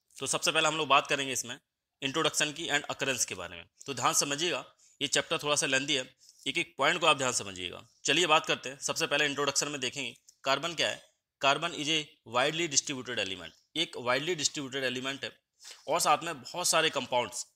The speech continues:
मीन्स आप बोल सकते हैं इन्यूमरेबल। इन्यूमरेबल का मतलब क्या होता है? अनकाउंटेबल कंपाउंड्स फॉर्म करता है with oxygen and hydrogen। हाइड्रोजन and ऑक्सीजन के साथ मिलके बहुत सारे अनकाउंटेबल कंपाउंड्स फॉर्म करता है कौन? कार्बन, ठीक है।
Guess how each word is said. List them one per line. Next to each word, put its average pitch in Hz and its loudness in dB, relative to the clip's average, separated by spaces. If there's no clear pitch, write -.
मीन्स 165 0
आप 147 0
बोल 143 -2
सकते 147 -2
हैं 165 -8
इन्यूमरेबल। 135 -4
इन्यूमरेबल 160 -4
का 160 -6
मतलब 151 -6
क्या 156 -6
होता 139 -6
है? - -14
अनकाउंटेबल 139 -4
कंपाउंड्स 131 -4
फॉर्म 135 -6
करता 127 -8
है 139 -6
with 135 -12
oxygen 139 -8
and 117 -12
hydrogen। 98 -6
हाइड्रोजन 139 -2
and 143 -2
ऑक्सीजन - -2
के 151 -6
साथ 147 0
मिलके 135 -10
बहुत 139 -8
सारे 135 -4
अनकाउंटेबल 139 -6
कंपाउंड्स 123 0
फॉर्म 123 -6
करता 92 -10
है 87 -14
कौन? 147 -4
कार्बन, 90 -8
ठीक 160 6
है। 165 0